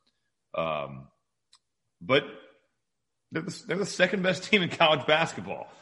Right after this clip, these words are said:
And, you know, you play who you're supposed to play in your conference. They tried to play all these people. They, they played Iowa. They tried to play Baylor.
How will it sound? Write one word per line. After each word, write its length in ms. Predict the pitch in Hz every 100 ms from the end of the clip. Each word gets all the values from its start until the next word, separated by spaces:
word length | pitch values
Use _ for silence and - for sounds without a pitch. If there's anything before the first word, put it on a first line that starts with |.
| _ _ _
And, 540 | 104 117 113 113 113 107 - _ _ _
you 80 | -
know, 60 | 101
you 180 | 113 117
play 280 | 139 143
who 100 | 151
you're 360 | 151 143 135 135 - -
supposed 360 | - 135 135
to 60 | -
play 180 | - 127
in 60 |
your 100 | 127
conference. 540 | 120 123 127 147 143 - - -
They 120 | 175
tried 460 | 170 - 160 156 175
to 60 | 147
play 240 | - 127
all 120 | 113
these 160 | 107 98
people. 320 | - 98 65
They, 100 | 90
they 260 | 139 117 143
played 300 | 143 160 151
Iowa. 440 | 127 117 104 90 - - _ _ -
They 100 | 120
tried 300 | - 139 143
to 80 | 135
play 160 | 135
Baylor. 420 | 95 104 98 78